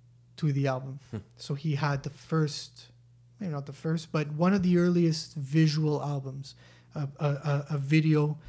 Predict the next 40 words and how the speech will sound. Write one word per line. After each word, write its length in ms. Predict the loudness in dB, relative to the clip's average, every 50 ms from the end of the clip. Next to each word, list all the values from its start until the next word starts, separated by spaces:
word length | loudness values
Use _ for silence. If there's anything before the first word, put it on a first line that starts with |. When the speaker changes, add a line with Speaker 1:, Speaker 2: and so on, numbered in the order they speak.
| -18 -18 -20 -18 -6 -2
Speaker 1:
that 140 | 0 0 0
accompanied 500 | 0 0 0 0 2 2 0 0 0 0
the 100 | 0 0
entire 340 | 0 0 0 0 0 0
album. 360 | 0 0 0 0 -2 -2 -4 -6 -10 -16 -20 -20 -20 -20 -20 -14 -4 2
Not 160 | 4 6 6
every 200 | 6 4 2 0
song 260 | 2 2 2 2 2
in 100 | 2 0
full, 320 | -2 0 2 2 2 2 2
but 200 | 0 -2 -2 -2 -6 -14 -20 -10 -6
it 80 | -4
was, 160 | -2 -2 -2
like, 120 | -2 -2 -2
kinda 220 | -2 0 0 0
structured. 580 | -2 -4 -4 -4 -4 -4 -2 -4 -4 -4 -4 -8 -14 -20 _ -20 -20 -20 -20 -20 -20 -20 -20 -20 -20 _ -20 -20 -20 -20 _ _ _ 0
And, 580 | 2 4 4 4 4 2 0 -2 -4 -8 -14 -8 -4
um, 540 | -2 -2 0 0 -2 -2 -2 -4 -4 -6 -8 -14 _ _ _ _ _ _ _ _ _ _ _ -20 -8 -6
again, 360 | -2 2 4 4 4 6 4
it 100 | 4 2
was, 200 | 2 0 0 0
it 200 | -2 -4 -4 -4
was 140 | -4 -4 -2
something 320 | 0 0 2 2 2 4
different. 320 | 2 2 2 2 2 2
It 40 | 2
was 100 | 0 0
something 160 | 0 0 0 2
that 40 | 2
was 80 | 2 2
a 40 |
little 160 | 2 2 0 0
frowned 280 | 0 0 0 2 0
upon, 360 | 0 0 2 2 2 2 2
and 120 | 2 0 0
people 260 | 0 0 0 0 0
said, 220 | 2 2 2 2
"You 80 | 2 2
know 100 | 2 2
what? 400 | 2 0 0 -2 -2 -6 -10 -16